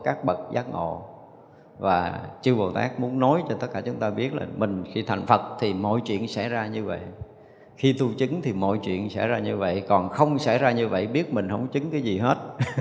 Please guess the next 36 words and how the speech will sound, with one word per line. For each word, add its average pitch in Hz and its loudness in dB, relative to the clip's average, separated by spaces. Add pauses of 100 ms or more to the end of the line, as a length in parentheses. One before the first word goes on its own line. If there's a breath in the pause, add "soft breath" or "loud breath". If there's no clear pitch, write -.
<laughs> 156 6
Mình 113 2
vẫn 107 0
là 101 2
phàm 92 -4
phu. 107 2 (480 loud breath)
Đó, 131 0
để 117 4
mình 127 -2
thấy 120 0
rồi 151 0
mình 104 -2
học 104 0
ở 135 -2
đây 123 2
mình 107 -2
biết 160 -2
mình 113 -4
tu 135 4
chứng 151 0
hay 165 4
không, 135 6
mà 127 2
ngũ 113 2
quẩn 113 0
có 165 8
hay 143 4
ngũ 120 2
quẩn 117 0
không 131 6
mà 120 2
mình 104 -2
biết 180 2
liền 117 6
à, 107 2 (220)
không? 123 4